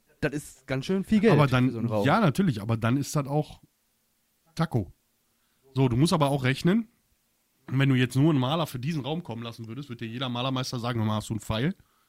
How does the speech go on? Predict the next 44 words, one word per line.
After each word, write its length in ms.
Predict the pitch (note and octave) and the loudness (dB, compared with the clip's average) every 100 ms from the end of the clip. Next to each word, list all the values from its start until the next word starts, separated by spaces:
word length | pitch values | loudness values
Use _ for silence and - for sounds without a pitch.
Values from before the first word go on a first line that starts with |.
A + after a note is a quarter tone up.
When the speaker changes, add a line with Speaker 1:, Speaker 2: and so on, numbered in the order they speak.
| _ _ _ - | _ _ _ -12
Speaker 1:
Das 100 | A2 | -4
lohnt 180 | C3+ B2 | -2 -2
sich 80 | |
dann 140 | G2+ F#2+ | -6 -8
wahrscheinlich 300 | G2 G2 G2+ | -8 -8 -6
nicht, 160 | G#2 | -8
ne? 140 | A#2 D#3 | -6 -2
Speaker 2:
Genau, 360 | D3+ D#3+ G2+ F#2+ | 2 2 2 0
wenn 100 | D3+ | 2
du 60 | |
jetzt 220 | C#3+ D3 D3 | 4 2 0
noch 160 | C3 | 0
dein 220 | - A#2 | 2 0
Wohnzimmer 380 | B2 B3+ - A#2 | 2 2 2 0
dabei 220 | G#2+ G2+ | 0 -4
nimmst, 220 | G#2 G#2 - | -6 -6 -8
deinen 140 | A2 | -8
Flur 240 | - D#3 | -2 0
noch 120 | G#3 G3 | 0 -2
dabei 280 | F#3 F3 | 0 0
nimmst 200 | F3+ F3 | 0 0
und 60 | E3 | -2
deine 220 | D3+ D#3 | -2 0
Küche 240 | F#3+ G3 A2 | -2 -4 -4
dabei 260 | F#2 F#2 | -6 -8
nimmst, 320 | F#2+ F#2+ - _ _ _ _ _ | -8 -10 -12 _ _ _ _ _
wird 200 | A2 B2+ | -6 -2
das 80 | E3 | 0
nicht 260 | C3 D#3 C3 | 0 -2 -2
wesentlich 500 | B2 C#3 D3 D#3 D#3+ | -2 -2 -4 -4 -2
teurer, 460 | - E3+ A#2+ E2+ E2+ - - | 2 2 2 -4 -12 -16 -6
weil 180 | A2+ | -4
die 100 | A2+ | -2
Materialien, 800 | G#2+ G#2+ - A2+ D#3+ G#3+ D#3 G2 | -4 -4 -4 -2 0 0 0 -2
die 120 | G2+ | -4
Anfahrt, 560 | F2 E3+ G3+ - G2+ - | -2 -2 -2 -4 -8 -8
alles, 240 | C#3 F3 | -4 -4
was 100 | D#3 | -4
dazugehört, 720 | D#3 D3+ - E3 G#2 F#2 F2 - _ _ _ _ | -6 -6 -4 -2 -2 -4 -8 -16 _ _ _ _
bleibt 220 | A2 G#2 | -6 -4
ja 60 | A#2+ | -4
dasselbe. 500 | B2 B2+ C3+ A2 D#2 _ _ _ _ _ _ _ _ | -4 -4 -6 -6 -10 _ _ _ _ _ _ _ _
Außer, 260 | B2 A#2+ | -8 -4
dass, 140 | G#2+ | -4